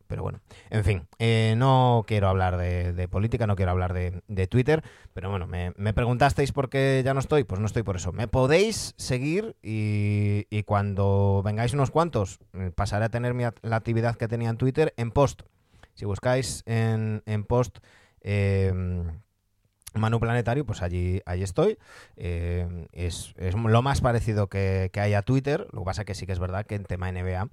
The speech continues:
de momento está la cosa paradita. Están algunas cosas de U S A Today, de, mm, está Ira Wenderman, eh, un par de, mm, de, de periodistas de, de The Athletic, eh, y demás. Y, y luego estoy yo.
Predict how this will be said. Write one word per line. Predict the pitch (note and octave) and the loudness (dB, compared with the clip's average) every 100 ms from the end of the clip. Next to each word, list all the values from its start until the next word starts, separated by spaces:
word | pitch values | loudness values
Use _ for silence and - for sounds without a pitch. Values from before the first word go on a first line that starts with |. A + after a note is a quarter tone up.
| - - - | -12 -20 -6
de | F#2+ | -2
momento | F2+ F2+ F#2+ | -2 -2 -2
está | F#2 | -2
la | F#2 | -2
cosa | F#2+ F#2 G2+ G2 F2+ F2+ - | -2 -2 0 0 0 -2 -4
paradita. | F#2 F2+ A#2+ C#3 | -6 -2 -2 -4
Están | - E2+ F2+ F2+ F#2 F2+ | -8 -6 -4 -4 -6 -6
algunas | F#2 F2+ F2+ | -4 -4 -4
cosas | F#2+ F2+ F2 | -4 -4 -4
de | F#2+ F2+ F#2 F#2 F#2 | -2 -2 0 0 -2
U | |
S | F#2 F2+ | -4 -4
A | |
Today, | G#2+ C3 D3 D3+ D#3 | 0 2 4 2 2
de, | C#3+ G2+ F#2+ | 0 0 0
mm, | F2+ F2+ F2 F2+ | -2 -2 -4 -4
está | F#2 F2+ F#2+ F#2 F#2 | -6 -6 -2 0 0
Ira | F#2+ | 0
Wenderman, | A2 B2+ C3+ C3+ C#3 C#3+ D3 - - - - | 0 0 0 0 0 -2 -4 -10 -20 -20 -10
eh, | E2+ F2 F2 F2 F2 F2 F2+ - | -4 -2 -2 -2 -4 -6 -8 -6
un | F#2+ F#2+ | -6 0
par | G2+ F#2+ | 0 2
de, | F#2+ F#2 F#2 | 0 0 -2
mm, | F2+ F2+ F2 F2+ - - F#2 | -2 -4 -4 -6 -10 -10 -4
de, | F2+ F2 F2 F2 F2+ F2+ F2+ F2+ F2+ - | -2 -2 -2 -4 -6 -6 -8 -10 -12 -8
de | F#2 | -4
periodistas | G2 G2 G2+ G#2+ - G2 F2+ | 0 2 2 0 0 -2 0
de, | F#2+ F#2+ F#2 | 0 0 0
de | G2+ | 0
The | G2+ | 0
Athletic, | F#2+ A2+ B2+ C3 C#3 C3+ C3+ - - - _ - | 0 0 0 0 0 0 -2 -8 -20 -20 _ -8
eh, | F#2 F2+ F2 F2 F2+ F2+ F2 - | -2 0 0 0 -2 -4 -8 -6
y | F#2+ | -2
demás. | F#2 G#2 C3+ - - - _ _ _ | 0 0 -4 -6 -20 -20 _ _ _
Y, | A2 G2 F#2 | -2 -2 -2
y | F#2+ | -4
luego | F2+ F#2+ | -2 -2
estoy | A#2+ | -2
yo. | A#2+ | -4